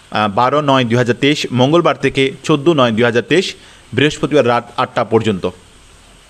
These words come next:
এরপর পছন্দক্রম অনুযায়ী প্রথম মাইগ্রেশন ফল প্রকাশ হবে, আহ, ষোলো নয় দুই হাজার তেইশ শনিবার রাত আটটায়।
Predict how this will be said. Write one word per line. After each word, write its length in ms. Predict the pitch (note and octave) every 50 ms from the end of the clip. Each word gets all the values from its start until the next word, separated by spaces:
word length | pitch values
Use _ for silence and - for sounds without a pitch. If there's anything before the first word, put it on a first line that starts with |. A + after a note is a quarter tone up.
| - - - -
এরপর 300 | C3+ C3+ D3 D3 - F#3 F3+
পছন্দক্রম 600 | - D#3+ - - F#3+ F#3 F#3 F#3 - F#3+ F3+ F3+
অনুযায়ী 220 | F3+ E3+ E3 E3+ E3+
প্রথম 300 | - D#3+ D3 - F3 D#3+
মাইগ্রেশন 540 | D#3 C#3 C3+ B2 C#3 D3 C#3+ - E3 D3+
ফল 200 | D3+ - D3+ C#3+
প্রকাশ 460 | C#3 C#3 C#3+ C#3 C3+ C#3+ C3+ - - D3
হবে, 200 | B2+ C3+ C3 B2+ C3 - - - - - - - - -
আহ, 120 | - A2+
ষোলো 340 | A2 - - - D#3 D#3+ D#3
নয় 200 | D3+ D3+ C#3+ C#3
দুই 120 | B2+ B2 B2+
হাজার 180 | B2+ A#2 B2+
তেইশ 240 | A#2+ - B2+ B2 A#2+
শনিবার 400 | - - C3+ C3 B2+ B2 B2 A2
রাত 200 | A#2 A2 G#2+ -
আটটায়। 380 | - A#2 G#2+ - - D3 F#3+